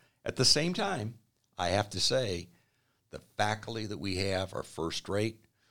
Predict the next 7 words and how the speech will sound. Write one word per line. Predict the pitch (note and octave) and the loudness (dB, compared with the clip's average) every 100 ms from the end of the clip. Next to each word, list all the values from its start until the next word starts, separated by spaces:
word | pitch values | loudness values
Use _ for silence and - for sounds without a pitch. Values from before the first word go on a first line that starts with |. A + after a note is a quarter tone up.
| _ - | _ -20
We've | D2 | -12
been | E2 | -4
able | E2 D2 | -2 -2
to | C#2+ | -6
retain | - - - A2+ A#2 A#2+ A#2+ A2+ _ _ | -8 -10 0 4 4 4 2 -2 _ _
great | D#2 G2+ G#2+ | 0 0 2
faculty, | A2 G2+ G2+ - F#2 G2+ F#2+ | 2 2 2 -6 -8 -4 -4